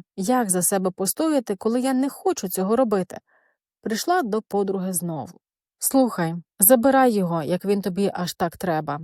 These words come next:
а я собі когось ще знайду. Просто будь щаслива". Ми обійнялися. Вони зійшлися і живуть у Олеговій квартирі, а я в Інниної бабусі.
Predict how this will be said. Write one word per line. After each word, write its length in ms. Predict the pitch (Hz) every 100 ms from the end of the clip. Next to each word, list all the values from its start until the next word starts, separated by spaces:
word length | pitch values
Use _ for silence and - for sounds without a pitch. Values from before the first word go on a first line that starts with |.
| 185
а 60 | 247
я 180 | 302 349
собі 320 | - 180 202
когось 400 | - 170 202 -
ще 260 | - 185
знайду. 480 | 175 185 175 160 147 - _
Просто 380 | - 381 349 -
будь 200 | 170 196
щаслива". 600 | - - 185 156 147 135 180 _ _ _ -
Ми 160 | 214
обійнялися. 800 | 214 190 220 220 214 185 175 - - - _ _ _ _ 220
Вони 240 | 285 392
зійшлися 580 | 233 190 - 285 330 226
і 140 | 190
живуть 400 | 180 196 285 - -
у 200 | 247 -
Олеговій 520 | 190 180 185 190 190
квартирі, 640 | 190 196 185 - 160 160 151 - - - -
а 100 | 190
я 240 | 208 311
в 60 | 339
Інниної 520 | 208 240 240 220 214
бабусі. 600 | 196 185 165 170 - 160